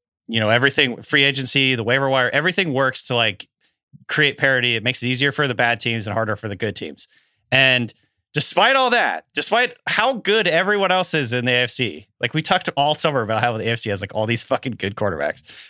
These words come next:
And this terrible Chiefs team, obviously I'm exaggerating, but, like, this bad Chiefs team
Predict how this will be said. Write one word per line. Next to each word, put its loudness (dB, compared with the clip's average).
And 0
this 2
terrible 2
Chiefs 0
team, -2
obviously 0
I'm -2
exaggerating, 0
but, 4
like, 0
this 0
bad 0
Chiefs 0
team -6